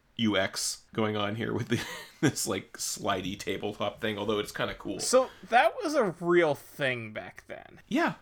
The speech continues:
Speaker 2: Like, no, like, the table like that. Uh,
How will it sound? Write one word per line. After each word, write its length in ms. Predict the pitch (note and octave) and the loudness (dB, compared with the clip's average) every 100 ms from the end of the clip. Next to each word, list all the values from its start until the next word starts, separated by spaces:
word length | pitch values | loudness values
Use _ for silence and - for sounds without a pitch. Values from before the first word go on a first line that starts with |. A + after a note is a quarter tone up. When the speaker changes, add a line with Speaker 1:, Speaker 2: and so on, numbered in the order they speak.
| _ | _
Speaker 2:
Like, 240 | F3 D#3+ | 2 4
no, 160 | F3+ F#3 | 6 6
like, 420 | D3+ D#3+ G3 G3 | 4 0 2 4
the 80 | F#3+ | 2
table 400 | - A#3+ F#3+ E3 | 2 2 4 4
like 200 | C#3 B2 | 4 2
that. 260 | B2+ G#2+ - | -2 -4 -2
Uh, 440 | D3+ D3 C#3+ C#3 | 2 6 6 4